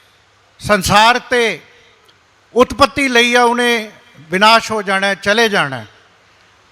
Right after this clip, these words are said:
ਪਰ ਦੁੱਖ ਇਸ ਗੱਲ ਦਾ ਹੁੰਦਾ ਹੈ, ਜਿਵੇਂ ਤੁਸੀਂ ਇਹਨਾਂ ਦੀ ਆਬੀ ਚੂਰੀ 'ਚ ਪੜ੍ਹਿਆ, ਮੈਂ ਵੀ ਦਿੱਲੀ ਪੜ੍ਹਿਆ,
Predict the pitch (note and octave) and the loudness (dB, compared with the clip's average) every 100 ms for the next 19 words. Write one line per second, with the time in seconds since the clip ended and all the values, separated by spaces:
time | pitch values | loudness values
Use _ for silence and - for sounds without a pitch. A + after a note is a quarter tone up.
0 | _ _ _ A#3+ B3 E3 C4 - - - | _ _ _ 0 0 4 2 2 -10 -12
1 | - _ _ _ _ _ _ A3 C4+ B3 | -16 _ _ _ _ _ _ -2 -2 2
2 | D4 C#4+ C#4+ C#4+ A3+ A3 G#3+ C#3+ - - | 2 2 2 0 0 0 0 0 -10 -20
3 | _ _ _ _ _ _ _ _ F3+ A3 | _ _ _ _ _ _ _ _ -4 -4
4 | - A3 A#3+ B3 A#3+ B3 A#3+ A3+ F#3+ G#3 | -2 -4 -2 -2 2 2 4 2 2 0
5 | F#3 G#3+ G#3+ F3 - G#3+ A3 G3+ G3+ A3 | -6 -6 -6 -8 -2 2 2 2 0 -2
6 | G#3+ F#3+ F#3+ F#3+ F#3 F#3+ E3 | -6 -6 -6 -4 -2 0 -2